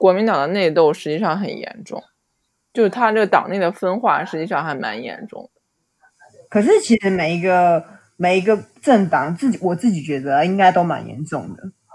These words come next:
Speaker 1: 嗯。
Speaker 2: 就是
Speaker 1: 对，
Speaker 2: 也会有一些
Speaker 1: 因为我们报道可能是对，我不知道是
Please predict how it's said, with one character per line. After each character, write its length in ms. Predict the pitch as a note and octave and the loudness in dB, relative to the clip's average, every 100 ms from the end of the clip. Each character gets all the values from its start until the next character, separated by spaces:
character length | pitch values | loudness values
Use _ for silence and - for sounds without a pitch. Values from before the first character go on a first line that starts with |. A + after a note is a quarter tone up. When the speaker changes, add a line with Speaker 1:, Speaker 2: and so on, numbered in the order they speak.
| _ _ _ _ _ _ _ _ - | _ _ _ _ _ _ _ _ -14
Speaker 1:
嗯。 400 | D#3 D3+ D#3 G#3+ A4+ A4+ _ - | -12 -10 -12 -14 -18 -20 _ -2
Speaker 2:
就 80 | A#3+ | 0
是 320 | - A3 - - | 0 -2 -2 0
Speaker 1:
对， 200 | D#4 A#3+ G#3+ _ | 0 0 -4 _
Speaker 2:
也 160 | A3+ D#4+ | 4 6
会 60 | |
有 80 | D4+ | 8
一 20 | |
些 0 | |
Speaker 1:
因 0 | |
为 80 | A#3 | 6
我 80 | E3 | 6
们 180 | F#3 A#3 D4+ G#4 | 0 0 4 6
报 180 | D#4 C4+ | 8 6
道 200 | G3+ G3 - - - | 6 4 2 -8 -16
可 140 | - A3+ | -4 -2
能 220 | E3+ G#3+ | -2 -4
是 200 | C#4+ B3+ | -4 2
对， 480 | C4 G#3+ - - - _ - | 4 4 2 -6 -20 _ -2
我 160 | F3+ | 0
不 80 | E3+ | 2
知 80 | A3+ | 4
道 200 | B3 A#3 | 4 2
是 380 | A#3 A3 F#3 | 2 2 2